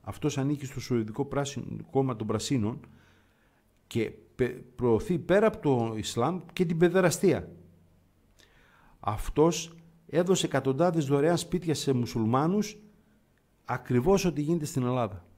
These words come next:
Άρα, δηλαδή, πέρα από την Ελλάδα υπάρχει ένα σχέδιο, έτσι εγώ το αντιλαμβάνομαι, όταν βλέπω σε όλες τις ευρωπαϊκές χώρες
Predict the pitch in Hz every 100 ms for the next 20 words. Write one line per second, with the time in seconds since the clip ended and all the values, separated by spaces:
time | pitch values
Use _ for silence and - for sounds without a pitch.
0 | _ _ _ _ _ _ _ _ _ -
1 | - - - 135 170 175 151 139 135 139
2 | 135 139 156 147 - 120 117 139 135 127
3 | 135 143 - 135 120 110 - _ _ -
4 | - - 180 165 110 104 107 - 104 98
5 | 95 92 87 87 85 92 95 117 135 -
6 | _ - 117 110 107 127 123 110 - 127
7 | 120 113 107 - - - 95 - 107 104
8 | 120 - 127 113 -